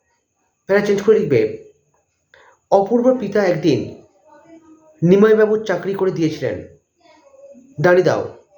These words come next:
নিমাইবাবু বর্তমানে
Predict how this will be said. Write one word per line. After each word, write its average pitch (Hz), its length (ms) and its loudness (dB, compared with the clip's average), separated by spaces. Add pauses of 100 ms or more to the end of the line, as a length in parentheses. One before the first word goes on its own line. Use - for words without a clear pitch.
(880)
নিমাইবাবু 233 720 4
বর্তমানে 175 800 -4